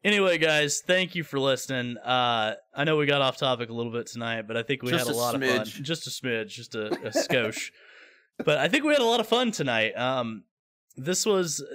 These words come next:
Speaker 1: you know, the tangents were fun at least. It wasn't like,
Speaker 2: Absolutely.
Speaker 1: you know, anything
Speaker 2: Sometimes
Speaker 1: stu-
Speaker 2: the best parts of a podcast is when you go off on a tangent, right?
Speaker 1: Right, and we're trying not to do this any kind of scripted manner. Like, obviously, we kinda have an outline, but we're not really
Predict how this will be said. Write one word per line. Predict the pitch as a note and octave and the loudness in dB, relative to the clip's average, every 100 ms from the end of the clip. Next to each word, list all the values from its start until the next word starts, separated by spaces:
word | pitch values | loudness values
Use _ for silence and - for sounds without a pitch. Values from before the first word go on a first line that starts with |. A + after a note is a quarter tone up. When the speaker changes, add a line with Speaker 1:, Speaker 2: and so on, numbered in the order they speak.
| E3 | -10
Speaker 1:
you | D#3 F3+ | -2 0
know, | |
the | D#3 | 0
tangents | D3 E3 E3 D#3 C#3+ | 0 0 0 -2 -6
were | D3 | -6
fun | - C#3+ | 0 0
at | D3 | 0
least. | B2 C#3 C3+ C3 C3 | -2 -2 -2 -6 -6
It | |
wasn't | A#2+ C3 B2+ A#2 | -2 0 -2 -4
like, | B2 G#2+ | 0 0
Speaker 2:
Absolutely. | A2 - G2+ G2+ F#2+ | -2 -6 -8 -6 -2
Speaker 1:
you | |
know, | C3 A#2 | -2 0
anything | A#2+ A#2 | -2 -2
Speaker 2:
Sometimes | D3+ A3 G3 | 0 4 4
Speaker 1:
stu- | F#3 | 4
Speaker 2:
the | D#3 | 4
best | D3+ D3 | 4 4
parts | - C3 C3 C3 | 4 4 4 -2
of | |
a | A2 | -8
podcast | - G#2+ G#2+ G2+ F#2 F#2+ - | -2 0 0 -4 -8 -8 -12
is | G2 | -12
when | G2+ | -8
you | G2 G2 G2+ - | -6 -6 -6 -8
go | G#2+ F#2+ | -4 -2
off | F#2 F#2+ | -2 -4
on | G#2 | -8
a | G2 | -10
tangent, | G2+ G2 F#2 - F#2 C#2+ | -10 -10 -10 -12 -14 -12
right? | F#2+ B2 | -6 0
Speaker 1:
Right, | C#3+ B2+ | 2 2
and | D#3+ | 2
we're | F#3+ | 2
trying | G3 B3 G#3+ | 2 2 4
not | F3+ D3 | 4 0
to | C#3 | 0
do | C3+ | -4
this | B2 A#2 - - | -4 -6 -10 -10
any | C#3 B2 | -8 -8
kind | C3 A#2+ | -6 -8
of | G#2 | -8
scripted | - A#2 G#2+ G2 | -8 -8 -8 -10
manner. | G#2+ G#2+ G#2 G#2+ | -6 -4 -4 -2
Like, | G#2 G#2 - _ - _ - | -2 -4 -10 _ -18 _ -4
obviously, | D3 D3 - C#3 | -2 -2 -2 -2
we | B2+ | 0
kinda | C#3+ B2+ | -2 -2
have | B2 | -2
an | G#2 | -2
outline, | A2 A#2+ B2 C3 B2+ | -4 -4 -4 -2 -4
but | A2 | -8
we're | G#2 | -8
not | A#2+ A2+ | -6 -6
really | G2+ A2 A2 G#2 G2+ G2+ | -6 -6 -4 -6 -6 -10